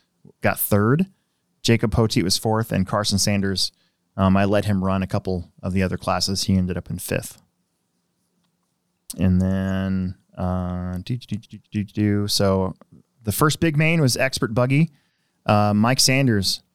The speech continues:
ne-, got a much needed win. Um, just a little too late in the points, I think, to really challenge Chance for, uh, for that top spot, but he did pull out a win. Chance got a T Q in second, so they basically tied in points for the day. Um, John Berding was third. That's pretty much been your top three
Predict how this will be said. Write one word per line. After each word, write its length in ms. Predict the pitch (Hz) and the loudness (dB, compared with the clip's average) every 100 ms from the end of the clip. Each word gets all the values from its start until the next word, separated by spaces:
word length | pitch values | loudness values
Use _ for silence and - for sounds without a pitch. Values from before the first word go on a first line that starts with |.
| - | -2
ne-, 180 | 113 113 | 0 2
got 220 | - 113 | 2 4
a 40 | |
much 260 | 104 123 - | 4 2 2
needed 320 | 123 120 98 | 2 2 0
win. 340 | 110 117 127 123 - | 0 2 2 0 -2
Um, 280 | 104 101 95 | 0 2 2
just 200 | - 117 | 0 2
a 40 | |
little 280 | 107 123 120 | 2 2 0
too 240 | - 131 | 0 0
late 240 | 110 113 113 | 2 0 2
in 80 | 101 | 0
the 80 | |
points, 340 | 95 110 110 110 | 0 0 0 0
I 60 | |
think, 240 | 98 110 101 | -2 -2 -2
to 100 | 98 | -2
really 280 | 98 104 98 | -2 -2 -2
challenge 520 | - 110 104 101 - | 0 2 2 0 0
Chance 400 | - 104 104 - | -2 0 -2 -2
for, 260 | - 98 95 | -2 0 0
uh, 180 | 92 92 _ _ _ _ _ | -2 -6 _ _ _ _ _
for 120 | - | 0
that 200 | 104 92 | 2 4
top 220 | - 101 - | 2 0 0
spot, 400 | - 101 107 - - | -2 0 -2 -4 -8
but 120 | 98 | -2
he 60 | 98 | 0
did 220 | 95 104 | 2 0
pull 160 | 95 107 | 0 0
out 100 | 101 | 2
a 40 | |
win. 340 | 95 117 123 120 _ _ - | 2 4 4 0 _ _ -2
Chance 260 | 135 139 | 2 2
got 140 | - 117 | 2 -2
a 20 | |
T 200 | - 135 | 0 0
Q 180 | 131 113 | 2 2
in 80 | |
second, 400 | 98 131 123 131 | 4 2 0 -2
so 140 | - 101 | 0 0
they 80 | 98 | 2
basically 340 | 107 - 98 | 0 -2 -2
tied 220 | - 98 | -2 -2
in 100 | 90 | -2
points 400 | - 98 95 - | -2 0 0 -2
for 160 | - 101 | -2 -2
the 80 | 98 | 2
day. 240 | 101 98 - _ _ _ _ - - | 2 0 -6 _ _ _ _ -10 0
Um, 280 | 95 92 | 2 2
John 260 | 92 104 104 | 2 2 2
Berding 280 | 104 107 101 | 0 0 2
was 140 | 90 | 2
third. 340 | - 135 143 131 | 2 2 0 0
That's 280 | 117 - | 0 0
pretty 240 | - 139 127 | -2 2 4
much 240 | 120 - | 2 0
been 160 | - 113 | 0 2
your 80 | 101 | 2
top 420 | 113 110 - - | 2 0 -2 -8
three 500 | - 101 107 107 | -2 2 2 2